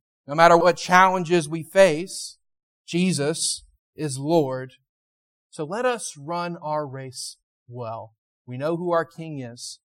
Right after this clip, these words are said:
We know all that he's done for us. He is the author. He is the perfecter. Philippians three thirteen through fourteen. "Brothers, I do not consider that I have made it my own, but one thing I do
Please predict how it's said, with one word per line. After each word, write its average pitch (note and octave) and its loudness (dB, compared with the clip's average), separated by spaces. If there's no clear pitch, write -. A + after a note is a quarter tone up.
We B2+ -10
know C3 -4
all E3+ 6
that F3 -2
he's E3+ -8
done D3 -8
for C3 -14
us. A#2 -10
He C#3 -12
is B2+ -10
the B2+ -4
author. D3+ 6
He D#3+ -2
is C#3 -8
the A#2 -18
perfecter. A#2 -4
Philippians E3+ 0
three E3+ -4
thirteen E3+ -8
through E3 -6
fourteen. C3 -8
"Brothers, D#3+ 4
I B2+ -8
do D#3 -4
not G3+ 0
consider F3+ -2
that D#3 -2
I D#3+ 10
have D3 6
made F3 2
it G3+ -2
my G3 4
own, A2 -2
but A#2 -14
one G#3 2
thing A#3+ -4
I E3 0
do B2+ -10